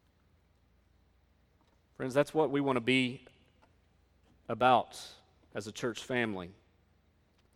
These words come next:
We want to be a community of believers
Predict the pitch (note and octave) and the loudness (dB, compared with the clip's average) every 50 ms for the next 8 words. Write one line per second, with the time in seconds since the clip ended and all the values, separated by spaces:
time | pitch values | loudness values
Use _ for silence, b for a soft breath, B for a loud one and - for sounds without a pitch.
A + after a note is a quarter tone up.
0 | - _ _ _ _ _ - C3+ D3 E3 D#3 E3+ F3+ F3 - - E3 D3 D#3 D3+ | -20 _ _ _ _ _ -6 -2 -2 0 2 4 2 2 2 -2 0 2 4 4
1 | D3 D3 D3+ C#3 - - C#3 C#3 C#3+ D3+ D3+ D#3 D3 D3+ D3+ D3+ C3+ B2 B2 B2 | 4 4 2 0 -2 -2 -2 0 2 2 2 2 2 0 0 -2 -2 -4 -4 -2
2 | B2 B2+ B2+ A#2+ G2 F2+ D#2+ - - - - - - - - | 0 0 0 0 -2 -6 -14 -14 -14 -12 -12 -12 -14 -18 -20